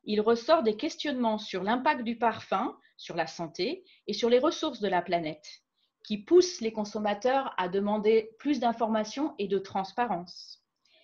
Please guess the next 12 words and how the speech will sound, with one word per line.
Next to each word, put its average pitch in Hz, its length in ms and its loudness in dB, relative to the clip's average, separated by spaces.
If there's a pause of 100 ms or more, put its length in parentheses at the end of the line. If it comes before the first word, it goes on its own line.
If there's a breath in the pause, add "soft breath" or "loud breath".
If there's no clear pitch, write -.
(260 soft breath)
Et, 330 360 2 (160)
euh, 196 160 0
quand 233 260 -4
on 233 80 0
mesure, 233 560 2 (240)
on 220 80 -2
s'aperçoit 262 600 -2
que 254 120 -2
seulement 254 480 0
vingt 311 260 4
pour 349 200 -4
cent - 320 -6